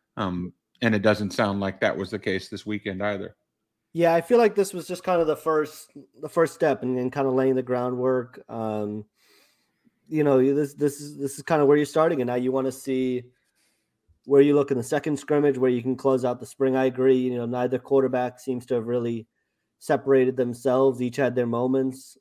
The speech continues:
Speaker 2: um, and each had their struggles as well. And then, and that's kind of, you know,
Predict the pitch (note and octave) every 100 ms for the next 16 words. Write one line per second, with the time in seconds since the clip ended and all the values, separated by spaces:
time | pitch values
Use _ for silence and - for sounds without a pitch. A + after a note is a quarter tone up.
0 | _ A2+ A2 G#2+ G#2+ G#2 G#2+ F#2+ _ _
1 | _ _ B2 B2+ A#2+ C3 A#2+ A#2+ A#2 B2+
2 | B2 B2 A#2+ G#2+ B2 C#3 A#2+ A2 A2+ C3
3 | C3 B2 A#2 _ - D3 D#3 D#3+ - G3+
4 | F#3+ D#3 - _ _ _ F3 D#3+ D3 C#3